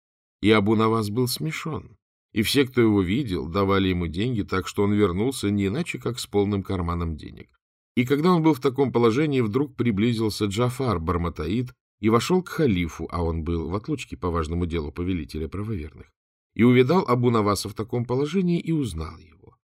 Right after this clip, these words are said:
и сказал: "Эй, Абу Навас!" И Абу Навас ответил: "Это я, о владыка наш". А Джафар спросил его: "Какой ты совершил грех, что тебе досталось такое наказание?"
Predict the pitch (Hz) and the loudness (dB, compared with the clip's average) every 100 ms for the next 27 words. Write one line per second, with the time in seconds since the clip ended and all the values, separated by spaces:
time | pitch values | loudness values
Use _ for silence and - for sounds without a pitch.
0 | _ - 113 - 110 101 - 160 110 87 | _ -6 -4 2 2 2 2 4 4 4
1 | 98 160 85 64 - - _ _ - 95 | 0 -2 -4 -6 -8 -12 _ _ -2 2
2 | 92 95 98 95 92 107 92 85 - 82 | 2 2 2 0 -2 -4 -4 -6 -4 -6
3 | 113 139 - 123 92 107 123 - 92 82 | -6 -6 -2 -2 -2 -4 -4 -2 -2 -2
4 | 87 78 87 - 76 58 - - _ - | -4 -4 -6 -8 -10 -10 -14 -20 _ -6
5 | 110 104 110 113 104 - 113 - 80 71 | -2 0 0 -2 -6 -6 -8 -6 -8 -8
6 | 69 - _ _ _ _ 101 - 117 123 | -10 -12 _ _ _ _ -4 0 -2 0
7 | 127 135 110 - 123 135 147 90 - 85 | 2 4 2 0 -2 0 0 0 -4 -8
8 | 85 90 85 87 - 87 85 - 87 92 | -6 -4 -4 -4 -4 -4 -4 -6 -2 -2
9 | 90 - 143 98 87 - | -2 -4 -6 -6 -10 -20